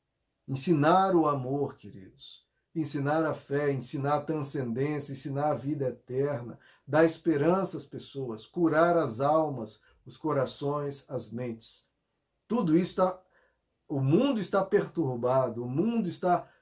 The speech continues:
cheio de aflições, internas principalmente. E nós temos uma mensagem para levar paz, tranquilidade, esperança às pessoas. Vamos levar essa mensagem adiante.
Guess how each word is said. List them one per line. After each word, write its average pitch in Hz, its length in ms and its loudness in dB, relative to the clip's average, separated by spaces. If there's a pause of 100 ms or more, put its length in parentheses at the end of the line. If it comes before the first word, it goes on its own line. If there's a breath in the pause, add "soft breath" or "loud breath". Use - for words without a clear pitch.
cheio 214 400 2
de 175 80 -2
aflições, 175 840 -4 (340)
internas 160 960 2
principalmente. 127 960 -8 (1000)
E 180 60 -6
nós 143 200 0
temos 143 240 0
uma 143 120 4
mensagem 135 680 0
para 139 180 0
levar 131 340 -2
paz, 131 680 -6 (400)
tranquilidade, 127 1000 -2
esperança 123 680 -4
às 110 80 -14
pessoas. - 720 -18 (960)
Vamos 165 260 4
levar 151 240 2
essa 156 160 -6
mensagem 135 500 -4
adiante. 123 600 -10